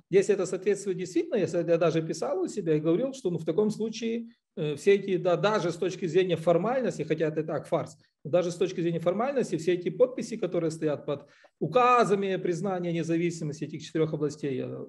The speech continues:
под договорами, потом о принятии, когда Дума он там подписывал, они все не имеют вообще юридической никакой силы,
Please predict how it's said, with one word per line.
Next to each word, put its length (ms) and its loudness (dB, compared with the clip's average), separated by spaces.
под 140 0
договорами, 960 2
потом 260 4
о 60 -2
принятии, 460 -2
когда 260 2
Дума 240 4
он 120 0
там 140 -4
подписывал, 760 -2
они 180 0
все 160 0
не 100 0
имеют 280 0
вообще 200 -4
юридической 380 -2
никакой 300 -4
силы, 340 -2